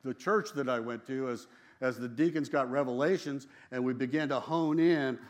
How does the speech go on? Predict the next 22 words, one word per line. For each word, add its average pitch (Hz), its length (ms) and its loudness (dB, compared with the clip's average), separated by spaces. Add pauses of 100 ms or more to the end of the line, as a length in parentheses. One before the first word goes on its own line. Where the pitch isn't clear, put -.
(140)
onto, 131 500 2 (140)
on, 117 300 -6 (300)
on 110 120 -8
the 113 80 -4
fact 139 320 2
that 107 140 -4 (120)
this 151 500 2
was 127 280 -2
going 127 380 -2
to 123 140 -6
be 110 640 -2 (300)
the 117 100 -2
way 120 280 0
that 107 140 -6
we 113 140 -6
believed. 101 540 -8
<laughs> - 0 - (1800)
So - 500 -2 (640)
I'm 151 120 0
a 151 60 2
little 147 320 2
dude, 131 440 -6